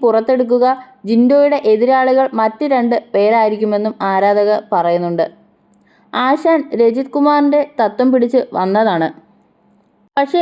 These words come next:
പവർ റൂമിൽ കയറിയപ്പോൾ ഒറ്റപ്പെടൽ ഗെയിമിനു വേണ്ടി നുണ പറഞ്ഞ്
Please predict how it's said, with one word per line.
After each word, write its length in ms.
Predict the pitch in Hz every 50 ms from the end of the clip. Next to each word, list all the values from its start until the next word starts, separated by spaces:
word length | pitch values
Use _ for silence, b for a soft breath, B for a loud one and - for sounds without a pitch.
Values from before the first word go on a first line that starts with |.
| 320 - -
പവർ 260 | 277 262 254 262 277 294
റൂമിൽ 240 | 311 320 330 339 339 320
കയറിയപ്പോൾ 460 | 302 285 277 277 277 277 269 277 277 262 - -
ഒറ്റപ്പെടൽ 460 | 226 226 226 262 254 269 269 277 269 254 262
ഗെയിമിനു 320 | 254 247 247 247 254 262 262
വേണ്ടി 240 | 254 247 240 240 247 - - 220
നുണ 220 | 220 220 226 247 247 254
പറഞ്ഞ് 260 | 247 240 240 240